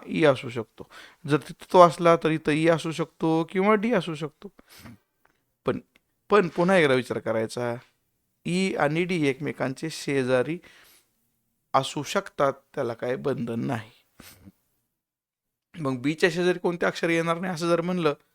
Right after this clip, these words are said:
तर त्याचं उत्तर इथंच आपल्याला सापडतंय बघा. एकतर ई त्याच्या विरुद्ध असू शकतो किंवा डी असू शकतो. पण इथं जर तुम्ही पाहिलं, तर ईच फक्त पर्याय दिलेला आहे, पर्याय डी दिलेला नाही.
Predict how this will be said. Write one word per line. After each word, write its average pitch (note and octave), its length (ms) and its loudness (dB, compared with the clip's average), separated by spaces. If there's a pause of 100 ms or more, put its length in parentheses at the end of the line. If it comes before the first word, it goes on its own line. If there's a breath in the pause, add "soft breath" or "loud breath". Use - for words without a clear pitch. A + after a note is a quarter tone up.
(340)
तर D3 80 0
त्याचं C#3+ 320 0
उत्तर E3+ 420 2 (140)
इथंच E3+ 280 -4
आपल्याला D#3 300 0
सापडतंय B2 480 -2
बघा. A#2 260 -2 (1120 loud breath)
एकतर C#3+ 300 0
ई F#3 340 -2
त्याच्या F#3+ 280 0
विरुद्ध F3+ 300 0
असू F3 200 -2
शकतो F#3 160 -2
किंवा F#3+ 180 0
डी F#3+ 180 0
असू G3 220 0
शकतो. E3+ 340 -10 (380 loud breath)
पण D3+ 100 0
इथं D#3+ 180 2
जर F#3+ 100 4
तुम्ही F#3 240 -2
पाहिलं, C#3+ 380 0
तर D#3+ 220 -2 (100)
ईच F#3 240 -8
फक्त - 220 -12
पर्याय F3+ 340 2
दिलेला E3+ 340 0
आहे, D#3 180 -4 (500 loud breath)
पर्याय D3 440 8
डी D#3+ 300 2
दिलेला C#3 600 4
नाही. C#3 720 2